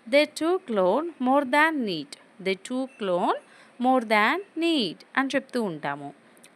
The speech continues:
అదేవిధంగా, "అవసరానికి మించి డబ్బు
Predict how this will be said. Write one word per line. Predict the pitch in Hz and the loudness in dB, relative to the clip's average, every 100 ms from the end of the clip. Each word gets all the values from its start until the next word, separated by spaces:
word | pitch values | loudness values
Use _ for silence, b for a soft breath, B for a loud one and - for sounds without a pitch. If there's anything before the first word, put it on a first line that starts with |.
| - | -4
అదేవిధంగా, | 208 254 226 208 202 208 214 349 - B B | 2 2 2 -2 -2 0 0 0 -6 B B
"అవసరానికి | 226 254 277 262 262 285 277 | 0 0 -2 2 2 0 -6
మించి | 233 208 196 269 349 247 | -6 -6 -6 -6 -4 -2
డబ్బు | 220 214 | -2 -2